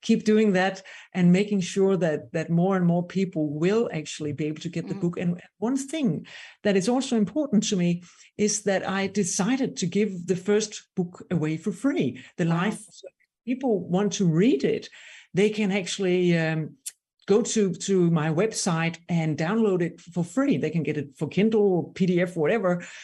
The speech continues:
Speaker 1: um, because I, I just
Speaker 2: Mm-hmm.
Speaker 1: believe that the more people that read this book, the better place this
Speaker 2: Mm-hmm.
Speaker 1: world will be, ho-, hopefully.
Speaker 2: Now, let's give people your website again, and then I'm gonna give you my top list of who should play Eva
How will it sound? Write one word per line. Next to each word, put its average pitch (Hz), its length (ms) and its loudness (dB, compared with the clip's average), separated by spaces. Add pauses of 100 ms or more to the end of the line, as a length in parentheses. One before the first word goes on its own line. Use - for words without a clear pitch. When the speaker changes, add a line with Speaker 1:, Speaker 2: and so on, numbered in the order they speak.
(180)
Speaker 1:
um, 175 580 2
because 208 420 -4
I, 208 560 -4
I 202 100 -6
just 196 300 -6
Speaker 2:
Mm-hmm. 190 80 -16
Speaker 1:
believe 190 340 -2 (140)
that 196 220 -6 (260)
the 202 80 2
more 208 200 4
people 220 300 2
that 185 300 0
read 208 280 0
this 196 160 -2
book, 202 360 -4
the 190 80 0
better 196 460 0 (180)
place 185 280 0
this 185 160 0
Speaker 2:
Mm-hmm. 190 120 -4
Speaker 1:
world 185 260 2
will 185 140 0 (100)
be, - 160 -20 (160)
ho-, 185 320 -4 (100)
hopefully. 226 600 -4 (320)
Speaker 2:
Now, 269 120 0
let's 294 220 -2
give - 180 -4
people 269 300 -2
your 214 160 -4
website 202 400 -6
again, 208 400 -10
and 208 160 -10
then 247 140 -6
I'm 269 140 -6
gonna 233 180 -8
give 208 240 -10
you 208 100 -12
my 196 220 -10
top 202 320 -8
list 196 320 -8
of 185 180 -8
who 208 160 -8
should 202 300 -12
play 185 180 -6
Eva 170 420 -10